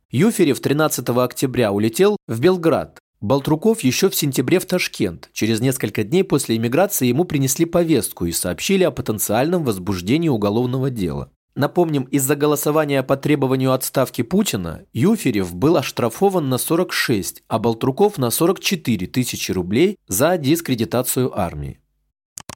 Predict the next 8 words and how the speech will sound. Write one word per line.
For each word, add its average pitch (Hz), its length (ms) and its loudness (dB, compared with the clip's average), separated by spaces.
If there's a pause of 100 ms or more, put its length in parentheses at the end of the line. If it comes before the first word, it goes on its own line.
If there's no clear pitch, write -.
(420)
Всего 160 280 2
пятнадцать 190 600 0
процентов 143 760 0
всех 139 340 0
граждан 113 420 0
России 120 520 2
имеют 143 280 2
загранпаспорта, 117 1000 -4